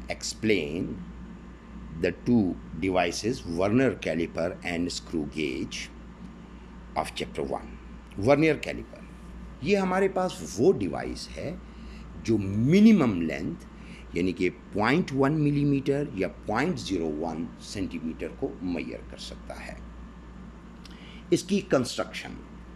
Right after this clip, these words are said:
इसकी construction में पहला point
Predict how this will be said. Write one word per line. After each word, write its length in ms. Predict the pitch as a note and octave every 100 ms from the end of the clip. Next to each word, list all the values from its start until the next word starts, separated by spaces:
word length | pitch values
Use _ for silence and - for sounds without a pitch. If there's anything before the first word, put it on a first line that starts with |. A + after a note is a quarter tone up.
| - - - - D3
इसकी 260 | - G3+
construction 640 | - C3+ B2 C#3+ C3+ A#2 F#2+
में 240 | F2+ C3 - - - - - - - - - - - - -
पहला 240 | D#3 F#3
point 420 | G#3 F#2 E2 G#2